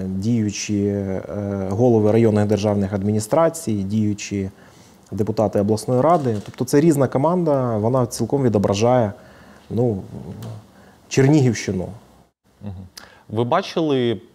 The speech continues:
Speaker 2: реакцію Фейсбуку, я не кажу про реакцію людей, я кажу про реакцію Фейсбуку, на частину з цієї представленої команди?
Speaker 1: Позитивна реакція. Е, я бачу пози-, багато позитивних відгуків. Е,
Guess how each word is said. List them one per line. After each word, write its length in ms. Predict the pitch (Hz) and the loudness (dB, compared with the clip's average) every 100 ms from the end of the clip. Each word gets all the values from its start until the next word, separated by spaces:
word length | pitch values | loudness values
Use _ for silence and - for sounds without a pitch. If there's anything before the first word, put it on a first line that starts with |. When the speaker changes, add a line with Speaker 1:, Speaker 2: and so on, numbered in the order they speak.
| - | -12
Speaker 2:
реакцію 540 | 117 117 110 - 113 | -2 0 -2 -4 -8
Фейсбуку, 540 | 104 120 101 107 - 110 | -2 -2 -2 -4 -2 -2
я 80 | |
не 80 | 101 | -2
кажу 240 | 98 98 95 | -6 -8 -8
про 220 | 104 98 | -4 -4
реакцію 320 | 95 - 98 | -4 -8 -10
людей, 200 | 98 147 | -4 -4
я 60 | 135 | -4
кажу 220 | 87 87 | -8 -12
про 180 | 104 95 | -8 -8
реакцію 320 | 90 - 95 | -8 -12 -12
Фейсбуку, 540 | 110 92 127 156 143 - - _ - | -10 -8 -8 -6 -6 -8 -20 _ -10
на 200 | 110 120 | -4 -2
частину 480 | 120 113 139 156 127 | -4 -4 -4 -2 -4
з 140 | - | -6
цієї 200 | 117 117 | -4 -4
представленої 640 | - - - 110 107 98 95 | -6 -10 -4 -2 -2 -6 -8
команди? 420 | 95 87 87 85 - _ _ _ - - - | -10 -10 -10 -16 -20 _ _ _ -20 -20 -2
Speaker 1:
Позитивна 520 | 156 175 175 135 123 | 2 4 4 4 6
реакція. 760 | 131 196 196 - 139 131 117 117 104 | 6 4 2 -2 0 0 -2 -4 -2
Е, 360 | 104 104 104 | 0 2 2
я 120 | 107 123 | 2 4
бачу 300 | 120 113 107 | 2 0 -2
пози-, 280 | 110 113 113 | -2 -2 -4
багато 380 | 104 113 113 98 | 0 0 0 -2
позитивних 720 | 113 107 107 107 104 98 - | -2 -2 -2 -2 -2 -4 -4
відгуків. 800 | 110 175 156 131 131 127 - - | -2 0 0 -2 -2 -4 -4 -6
Е, 220 | 101 98 | -4 -4